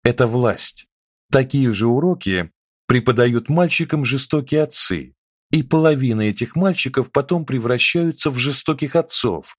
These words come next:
истязающих своих детей, жен и родителей. Возможно, эта половина идентифицирует себя с агрессором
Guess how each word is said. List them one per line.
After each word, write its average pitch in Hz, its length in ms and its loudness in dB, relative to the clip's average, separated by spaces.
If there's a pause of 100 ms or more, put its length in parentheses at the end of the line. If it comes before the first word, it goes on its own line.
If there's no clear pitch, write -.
(160)
истязающих 123 1000 0
своих 104 340 0
детей, 113 540 -2 (140)
жен 120 600 0
и 120 80 2
родителей. 117 640 -2 (600)
Возможно, 113 1040 2
эта 127 240 0
половина 175 600 0
идентифицирует 120 920 -4
себя 135 240 -2
с 135 80 -4
агрессором 110 720 -2